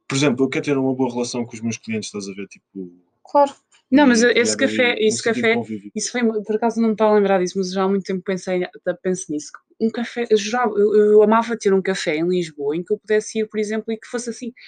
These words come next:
Speaker 2: um café de leitura. Um café de biblioteca, estão a perceber? Uma biblioteca café, vá, tipo,
Speaker 1: Pronto.
Speaker 2: com todas as regalias de uma biblioteca e de um café.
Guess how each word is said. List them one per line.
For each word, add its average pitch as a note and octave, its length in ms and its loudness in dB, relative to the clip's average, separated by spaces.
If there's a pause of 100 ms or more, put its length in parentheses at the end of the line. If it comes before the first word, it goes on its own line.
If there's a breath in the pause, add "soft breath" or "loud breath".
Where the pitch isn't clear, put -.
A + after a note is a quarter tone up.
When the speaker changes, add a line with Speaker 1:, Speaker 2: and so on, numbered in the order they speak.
(160 loud breath)
Speaker 2:
um F#3+ 60 -2
café G3+ 260 0
de G3+ 60 4
leitura. F3+ 320 2 (540)
Um F3+ 60 -4
café A3 220 0
de A3+ 60 -6
biblioteca, G#3+ 580 2
estão F3+ 140 -2
a F3+ 40 -2
perceber? G3 300 -2
Uma G3 140 0
biblioteca F#3 480 -4
café, E3 540 -6
vá, D3+ 280 -6
tipo, C#3+ 560 -4 (1080 loud breath)
Speaker 1:
Pronto. G3 120 -10
Speaker 2:
com G#3+ 140 6
todas A#3 300 4
as A3+ 180 4
regalias G#3+ 480 2
de D#3+ 60 -2
uma E3+ 140 2
biblioteca G#3+ 720 0
e C#4 140 -4
de C4 60 -4
um C4 100 2
café. B3 400 -4